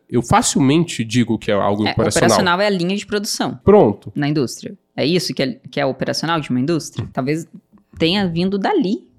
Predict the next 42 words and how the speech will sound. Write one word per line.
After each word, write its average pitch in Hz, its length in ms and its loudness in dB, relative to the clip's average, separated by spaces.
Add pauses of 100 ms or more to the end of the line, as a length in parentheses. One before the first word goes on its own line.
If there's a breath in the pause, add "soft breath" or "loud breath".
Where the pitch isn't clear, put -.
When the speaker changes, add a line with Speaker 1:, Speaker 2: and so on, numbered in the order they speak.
Speaker 2:
esse - 220 -4
conceito 220 560 -4
de 160 280 -6
operacional, 170 1300 -4
ó, 127 120 -2
linha 180 360 -2
de 226 140 -8
produção. 202 640 -8
Mas 190 220 -2
será 202 280 -2
que - 160 -4
tem 247 240 -4
como 247 240 -2
diferenciar 196 840 -4
tão 349 280 0
bem 175 420 0
isso 320 300 -4
dentro 170 320 -4
de 165 120 -10
uma 160 140 -2
empresa, 151 840 -4
de 151 100 -6
uma 151 80 0
empresa 151 300 -2
pequena, 196 520 -4
de 165 80 -8
uma 147 100 -4
empresa 143 380 -6
média? 139 640 -2
E 190 80 -2
vamos 262 260 -2
lembrar 339 300 -4
que 202 100 -6
a 190 40 0
maioria 220 320 -2
das 208 160 -4
empresas 156 480 -4
pequenas 208 400 -4
e 175 40 -4
médias, 180 560 -2
elas 196 240 0
surgem 254 680 0